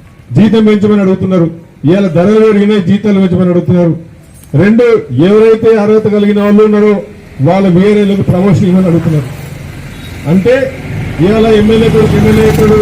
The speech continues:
ఎంపీ కొడుకు ఎంపీ అవుతాడు, డాక్టర్ కొడుకు డాక్టర్ అవుతాడు,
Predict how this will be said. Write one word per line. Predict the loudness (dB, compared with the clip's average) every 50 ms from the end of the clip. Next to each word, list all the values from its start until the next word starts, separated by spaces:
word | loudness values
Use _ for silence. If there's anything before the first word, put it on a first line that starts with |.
| 0
ఎంపీ | 0 0 0 0 0
కొడుకు | 0 0 0 -2 -2
ఎంపీ | -2 0 0 0
అవుతాడు, | 0 0 0 0 0 0 0 0 -2 -4 -8 -10 -10 -10 -8 -6 -4
డాక్టర్ | -2 -2 -2 -2 0 0 2
కొడుకు | 2 2 0 0 -2 -2
డాక్టర్ | -4 -2 -2 -2 0
అవుతాడు, | 0 0 0 0 0 0